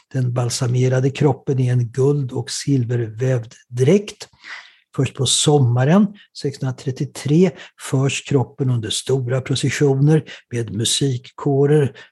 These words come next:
fanor till en för ändamålet byggd brygga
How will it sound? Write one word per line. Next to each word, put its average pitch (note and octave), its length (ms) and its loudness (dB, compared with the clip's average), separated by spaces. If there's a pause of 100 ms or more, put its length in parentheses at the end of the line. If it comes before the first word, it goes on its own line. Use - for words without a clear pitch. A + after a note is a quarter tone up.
(100)
fanor C#3+ 720 2 (400)
till C3+ 140 -2
en B2 180 -2
för C3 320 -6
ändamålet C3 520 0
byggd A2+ 320 -4
brygga C3+ 600 2